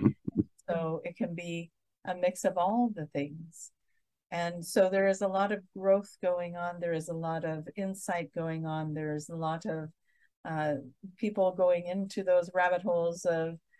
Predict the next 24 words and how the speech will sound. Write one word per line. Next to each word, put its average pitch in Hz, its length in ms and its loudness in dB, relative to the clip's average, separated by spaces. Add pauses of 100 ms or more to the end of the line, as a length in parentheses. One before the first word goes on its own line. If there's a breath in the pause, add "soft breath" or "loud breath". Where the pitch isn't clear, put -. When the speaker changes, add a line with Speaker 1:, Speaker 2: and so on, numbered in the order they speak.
(340 soft breath)
Speaker 2:
of 170 280 0
knowledge, 175 680 2
right? 170 380 -2
And 165 220 -6
coming 165 400 -6
out. 165 240 -2 (1040)
We 208 240 4
have 285 240 0
to 196 120 -6
say, 160 600 -2 (100)
people, 214 460 -2 (400)
humankind 214 800 0
is 180 240 -6
truly 208 720 -2
an 160 160 -4
intelligent 165 1040 -2 (640)
being 190 480 0 (360)
in 180 140 -4
a, 170 220 -2 (880)
and 175 260 -2
put 254 240 4
into 190 440 -6
this, 160 340 -6 (500)
this 170 340 0